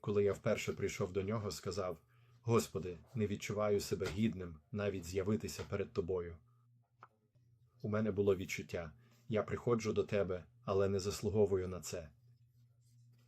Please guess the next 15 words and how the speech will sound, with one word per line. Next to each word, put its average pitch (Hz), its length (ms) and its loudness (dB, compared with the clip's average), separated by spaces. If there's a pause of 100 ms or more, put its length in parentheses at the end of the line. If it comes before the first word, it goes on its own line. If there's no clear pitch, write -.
(240)
І 107 60 0
Господь 98 460 -2
одразу 98 380 0
відповів: 92 560 -6 (340)
«Але 101 260 0
ти - 160 -2
тут, - 340 -4 (100)
і 110 60 -2
я 95 180 -2
цьому 95 320 -4
радий». 90 400 -6 (1400)
Тож 98 220 -4
я 92 100 -2
сказав: 87 460 -6
«Пробач, 98 500 -2